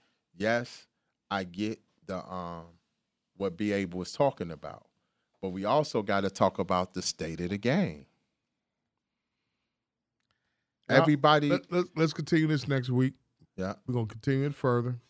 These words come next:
Speaker 2: Um, real quick, your thoughts.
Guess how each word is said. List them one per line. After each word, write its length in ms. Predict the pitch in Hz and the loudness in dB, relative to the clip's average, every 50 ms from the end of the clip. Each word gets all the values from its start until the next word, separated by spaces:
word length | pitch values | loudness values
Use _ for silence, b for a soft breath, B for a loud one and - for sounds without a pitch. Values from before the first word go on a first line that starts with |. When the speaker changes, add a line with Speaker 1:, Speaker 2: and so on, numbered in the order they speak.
| _ _ _ _ _ _ _ _ | _ _ _ _ _ _ _ _
Speaker 2:
Um, 540 | - 117 123 120 117 117 113 113 107 104 104 _ _ _ _ _ _ _ _ _ _ | -2 0 0 0 0 0 0 -2 -4 -6 -8 _ _ _ _ _ _ _ _ _ _
real 180 | 120 127 135 127 | 0 2 2 2
quick, 260 | - - 135 131 - - _ _ _ | 2 0 0 0 -2 -6 _ _ _
your 120 | - 123 123 | -6 -6 -6
thoughts. 400 | 113 - 131 127 127 123 - | -4 -4 -4 -4 -4 -6 -8